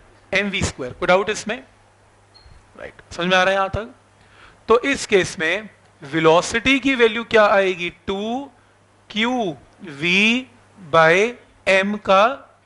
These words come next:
under root, Right? Cross multiply करके मैंने क्या निकाल ली? velocity।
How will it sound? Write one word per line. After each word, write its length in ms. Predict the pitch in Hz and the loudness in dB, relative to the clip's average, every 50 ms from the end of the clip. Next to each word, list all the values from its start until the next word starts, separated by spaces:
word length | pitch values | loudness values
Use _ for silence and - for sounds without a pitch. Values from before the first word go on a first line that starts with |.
| _ _ _ _ _ _ _ - | _ _ _ _ _ _ _ -6
under 200 | 190 196 185 175 | -4 -4 -4 -6
root, 280 | 143 131 117 - - - _ _ _ _ _ _ _ _ _ _ _ _ _ _ _ _ _ _ _ _ _ _ _ _ - | -6 -8 -12 -18 -20 -20 _ _ _ _ _ _ _ _ _ _ _ _ _ _ _ _ _ _ _ _ _ _ _ _ -12
Right? 240 | 139 170 233 254 - - _ _ _ _ _ _ _ _ _ _ _ _ - - _ _ _ _ _ | -10 -10 -10 -10 -14 -20 _ _ _ _ _ _ _ _ _ _ _ _ -20 -20 _ _ _ _ _
Cross 280 | - 143 143 143 - - | -4 -4 -4 -4 -6 -10
multiply 420 | 233 233 - 190 180 190 190 185 | -10 -6 -4 -2 0 2 2 2
करके 240 | 175 190 185 - 202 | 2 0 -2 -2 -2
मैंने 200 | 185 185 185 196 | -2 -2 -2 -2
क्या 160 | - 196 190 | 0 0 0
निकाल 280 | 190 190 185 202 196 196 | 0 2 2 2 2 2
ली? 260 | 196 220 247 285 285 - _ _ _ _ - | 0 -2 -4 -6 -8 -14 _ _ _ _ -14
velocity। 560 | 151 160 170 185 190 - - - 302 320 | -4 0 0 0 0 -2 -6 -8 -8 -10